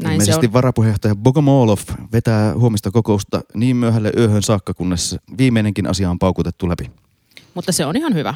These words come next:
Speaker 1: että saadaan näitä vietyä eteenpäin. No, täällä on muutamia tämmöisiä henkilö-, henkilövalintoja listalla, muun muassa kaupunginhallituksen...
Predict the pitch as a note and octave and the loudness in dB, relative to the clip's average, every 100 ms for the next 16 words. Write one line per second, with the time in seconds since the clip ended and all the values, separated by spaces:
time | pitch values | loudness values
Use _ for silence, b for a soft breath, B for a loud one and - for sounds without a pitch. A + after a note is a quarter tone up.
0 | - E3 D#3+ D3 D#3 D#3 C#3+ - D#3+ D3+ | -8 -8 -6 -4 -4 -4 -6 -6 -4 -4
1 | D3 D3 D3+ D3+ E3+ - E3 G3+ B B | -2 -2 -2 -2 -4 -4 -4 -6 B B
2 | B B G#3 A3+ D4 D4 C4 D#4+ B3+ G#3 | B B -4 0 0 0 -2 -2 -2 0
3 | G3+ F#3 G#3 G3+ F#3+ F#3+ F3 D#3 F3+ C#4 | -2 -2 -4 -4 -2 -2 -2 -2 -2 -4
4 | E4 A3 G3+ - - A#3+ C4+ G#3+ F#3 G#3 | -2 0 0 -4 -6 -4 -2 -2 0 0
5 | G#3 F#3 E3+ D#3+ E3 - F3+ F#3+ - E3 | 0 0 0 0 -4 -6 -4 -4 -2 -2
6 | E3 D#3+ - b b b b F3+ F3 E3 | 0 -2 -6 b b b b -8 -4 -4
7 | - E3 - F#3+ F3 E3+ D#3 D#3+ D#3 D#3 | -2 -4 -2 -4 -2 -2 -2 -4 -4 -6
8 | - D#3+ | -6 -8